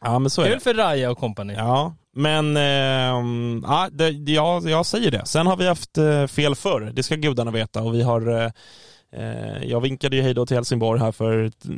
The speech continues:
Speaker 1: tre, fyra veckor sedan. Och nu är det tre raka segrar och så vidare. Det svänger snabbt, va, Albin? Men
Speaker 2: Mm.
Speaker 1: jag har väldigt svårt att se, ehm, se något av lagen underifrån hota på riktigt. Det har inte att göra med, liksom,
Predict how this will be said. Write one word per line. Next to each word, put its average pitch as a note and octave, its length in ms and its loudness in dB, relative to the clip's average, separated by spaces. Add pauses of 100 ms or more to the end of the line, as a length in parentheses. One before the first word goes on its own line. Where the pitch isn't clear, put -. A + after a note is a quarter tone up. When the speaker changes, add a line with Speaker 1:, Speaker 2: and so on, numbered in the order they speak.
(160)
Speaker 1:
tre, A2+ 280 0 (140)
fyra A2+ 220 0
veckor A2 260 -4
sedan. G#2+ 220 -4
Och A2 80 -6
nu A#2+ 160 -6
är F3 40 -4
det F#3 120 -4
tre D3+ 220 -2
raka D3 260 0
segrar A2+ 360 0
och A2 80 0
så A#2+ 100 -4
vidare. A2 220 -2
Det A2 100 -6
svänger F#3 600 0
snabbt, A2+ 540 -2
va, A2 100 0
Albin? G#2+ 340 -2
Men C3+ 200 2
Speaker 2:
Mm. C#3 120 -2
Speaker 1:
jag D3+ 120 4
har E3 160 2
väldigt D3+ 480 0
svårt C3 300 0
att C3 60 -4
se, A#2 400 0 (720)
ehm, G1+ 1120 -8 (100)
se A#2+ 320 0
något A2+ 260 0
av G#2+ 80 0
lagen A2 280 0
underifrån A2 560 -2
hota A2 400 -2
på A#2 80 0
riktigt. A2+ 380 -6
Det C3+ 80 2
har D#3+ 120 4
inte D#3 160 -2
att C3+ 60 0
göra A#2 340 2
med, A2 280 -4
liksom, G#2+ 260 -6